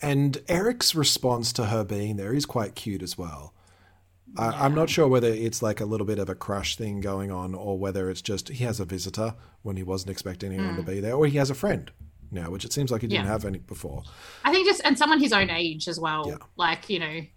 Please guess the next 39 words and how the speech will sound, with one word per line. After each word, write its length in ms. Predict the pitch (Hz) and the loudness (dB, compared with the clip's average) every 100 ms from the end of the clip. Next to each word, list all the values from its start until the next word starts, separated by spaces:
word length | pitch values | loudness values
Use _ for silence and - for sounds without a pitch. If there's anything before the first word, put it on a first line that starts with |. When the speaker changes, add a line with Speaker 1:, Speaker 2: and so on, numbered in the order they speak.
| _ _ - | _ _ -8
Speaker 1:
Yeah. 140 | 113 262 | -2 6
Speaker 2:
we, 140 | 302 | 8
we 160 | 320 311 | 8 8
know, 160 | 302 | 8
like, 180 | 269 233 | 6 6
it, 140 | 320 277 | 6 6
as 160 | 311 | 6
an 80 | 220 | 8
adult, 380 | 214 220 185 - | 8 8 6 2
two 100 | 220 | 0
or 60 | 208 | 0
three 220 | 214 180 | -2 -2
years 300 | 175 170 160 | 0 -2 -2
is 120 | 165 | -4
nothing, 400 | 180 190 175 165 | -2 0 -2 -2
but, 120 | 175 | 0
like, 180 | 175 180 | 0 4
as 120 | 247 | 4
a 60 | 247 | 2
kid, 300 | - 214 180 | 2 2 2
two 160 | - 202 | -2 -2
or 80 | |
three 220 | 240 240 180 | 0 2 2
years 280 | 175 170 | 2 0
is 140 | 165 - | -2 -2
so 160 | 185 | -2
huge 340 | 170 175 160 - | -2 -4 -6 -6
developmentally, 720 | 170 160 160 156 - 156 151 | -4 -4 -4 -8 -6 -4 -4
and 140 | 160 | -4
also 300 | 170 156 170 | -4 -4 -4
just, 160 | 160 - | -4 -4
like, 160 | 170 170 | -4 -4
in 80 | |
interests 560 | - 156 - 151 - - | -6 -8 -6 -8 -10 -14
and 100 | 156 | -14
stuff 380 | - - - - | -10 -10 -10 -12
that 120 | 120 - - | -16 -6 2
Speaker 1:
Oh, 80 | 202 | 6
yeah. 240 | 160 - | 6 4